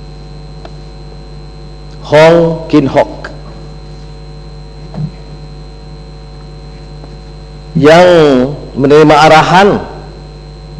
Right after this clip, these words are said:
daripada pengarah Jabatan Siasatan Jenayah Komersial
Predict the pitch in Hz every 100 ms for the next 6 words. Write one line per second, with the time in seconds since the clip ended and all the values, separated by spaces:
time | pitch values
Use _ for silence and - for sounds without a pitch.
0 | - - - - - 147 151 - 143 143
1 | 131 - 139 139 143 127 - - - -
2 | - - - - - - - - - -
3 | 139 139 135 139 131 123 113 131 - 131
4 | 135 123 131 127 127 - 123 120 113 156
5 | 165 82 -